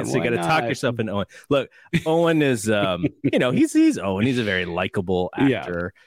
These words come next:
Speaker 1: Yeah, I just didn't buy it, though. I was just like, "In what world does J lo feel
Speaker 2: Yeah.
Speaker 1: that Owen Wilson is, like, the,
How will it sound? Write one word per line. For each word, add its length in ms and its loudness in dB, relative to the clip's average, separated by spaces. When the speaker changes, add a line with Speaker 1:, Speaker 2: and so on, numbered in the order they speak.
Speaker 1:
Yeah, 380 0
I 80 -2
just 160 -6
didn't 180 0
buy 220 -2
it, 140 -6
though. 140 -4
I 100 -2
was 100 -6
just 140 -12
like, 100 -2
"In 140 -4
what 260 -2
world 500 -4
does 280 -8
J 340 0
lo 300 0
feel 400 0
Speaker 2:
Yeah. 60 -4
Speaker 1:
that 200 -2
Owen 320 0
Wilson 420 -2
is, 180 -8
like, 220 -2
the, 160 -2